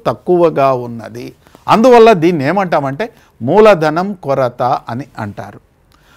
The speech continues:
భారత ఆర్థిక వ్యవస్థ నిర్మాణమును పరిశీలిస్తే జాతీయ ఆదాయము తక్కువగా ఉంది, తలసరి ఆదాయము తక్కువగా ఉంది, వినియోగ వ్యయం అనేది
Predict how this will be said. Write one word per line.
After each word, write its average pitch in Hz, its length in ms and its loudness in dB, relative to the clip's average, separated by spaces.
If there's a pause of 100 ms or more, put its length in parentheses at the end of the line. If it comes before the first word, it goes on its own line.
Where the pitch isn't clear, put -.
(160)
భారత 196 420 4
ఆర్థిక 208 580 2
వ్యవస్థ 139 720 -2 (460)
నిర్మాణమును 165 960 2 (960)
పరిశీలిస్తే 156 1300 2 (880)
జాతీయ 190 520 4
ఆదాయము 208 680 6
తక్కువగా 139 540 -4
ఉంది, 104 320 -14 (840)
తలసరి 240 460 4
ఆదాయము 220 720 4
తక్కువగా 135 560 -6
ఉంది, 98 320 -20 (640)
వినియోగ 240 540 6
వ్యయం 262 300 4
అనేది 247 440 -2